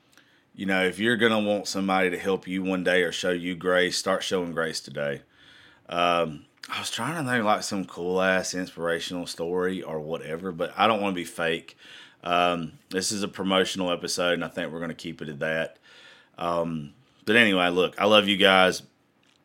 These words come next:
Also, do me a favor, if you're listening to this, it'll take you five fucking minutes. Go and download the last hundred episodes of the show if you haven't already. The reason why I'm asking y'all to do that, I've been kind of,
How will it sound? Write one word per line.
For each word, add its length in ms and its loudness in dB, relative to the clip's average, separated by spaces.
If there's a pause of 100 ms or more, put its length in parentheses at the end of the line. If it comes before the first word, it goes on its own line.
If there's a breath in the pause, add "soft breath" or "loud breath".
(400)
Also, 640 8
do 240 0
me 120 2
a 60 4
favor, 400 0
if 140 -8
you're 100 0
listening 460 -4
to 40 -6
this, 180 -6
it'll 120 -4
take 240 0
you 60 -12
five 360 -2
fucking 300 -8
minutes. 340 -8 (360 loud breath)
Go 240 6
and 160 2
download 560 2
the 80 -2
last 460 2
hundred 560 -6 (760 soft breath)
episodes 680 0
of 80 -10
the 80 -10
show 320 -8 (120)
if 160 -8
you 120 -6
haven't 280 -4
already. 540 -4 (360 soft breath)
The 40 -6
reason 220 6
why 80 6
I'm 80 2
asking 340 2
y'all 160 2
to 80 2
do 60 2
that, 340 2
I've 160 0
been 160 -2
kind 240 -2
of, 320 -4